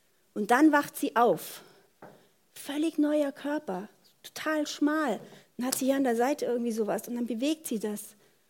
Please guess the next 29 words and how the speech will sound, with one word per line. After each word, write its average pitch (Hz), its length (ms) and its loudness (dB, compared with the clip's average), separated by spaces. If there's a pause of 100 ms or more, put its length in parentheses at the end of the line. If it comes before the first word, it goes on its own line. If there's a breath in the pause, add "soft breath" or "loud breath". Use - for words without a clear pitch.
(280)
Und - 140 -4
irgendwann 294 420 6
merkt 285 260 0
sie, 233 120 -4
dass 233 200 -2
sie 214 100 -8
fliegen 302 540 2
kann. 208 400 -8 (1080)
Das - 160 -4
ist - 160 2
für 277 100 2
sie 302 160 6
dann 269 160 6
total 233 500 4
seltsam. 226 680 6
Sie 240 100 -4
kann 285 180 4
das 254 140 4
erstmal 240 320 2
gar 233 160 6
nicht 226 180 -2
verstehen. 226 720 4 (460 soft breath)
Aber 254 160 0
umso 320 200 8
mehr 302 200 10
sie 285 100 4
diese 269 220 2
Flügel 311 360 4
einsetzt, 269 600 4